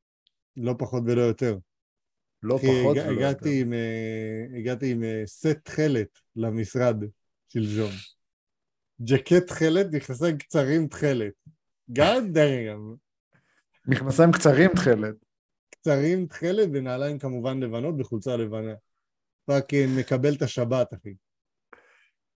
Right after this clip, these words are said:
Speaker 2: תשמע, אחי, אתה יכול להסתדר, אתה תסתדר פה בסידני מצוין עם התלבושת הזאת במערב סיד-, באיסטרן סאברבס פה. זה, עכשיו הגדרת את התלבושת החידה ללכת לזה,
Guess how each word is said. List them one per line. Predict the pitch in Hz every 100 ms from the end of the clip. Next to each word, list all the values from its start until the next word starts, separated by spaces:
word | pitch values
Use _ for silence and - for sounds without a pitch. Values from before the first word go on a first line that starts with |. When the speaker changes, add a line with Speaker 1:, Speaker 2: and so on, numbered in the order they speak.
| _ _
Speaker 2:
תשמע, | - 131 135 117
אחי, | 113 135
אתה | 120 120
יכול | 117 143
להסתדר, | 143 - 127 -
אתה | 131
תסתדר | 117 120 - 127 139
פה | 143
בסידני | 127 123 139 120
מצוין | 120 117 120 120 117
עם | 110
התלבושת | 107 117 110 110 -
הזאת | 110 107 107
במערב | 107 110 107 104 104 104 107 110 110 117 110
סיד-, | - 127 123
באיסטרן | 117 113 107 127 120 131 113
סאברבס | 131 131 147 156 147
פה. | - 180 190 202 196 _ _ _ _ _ _ _ _ _ -
זה, | 110 131 - - - 131
עכשיו | 143 139 185 180
הגדרת | 156 151 165
את | 160 160
התלבושת | - 139 131 160 160 160
החידה | 131 127 123 147
ללכת | 160 131 131 - 143 143
לזה, | 123 120 117 117 117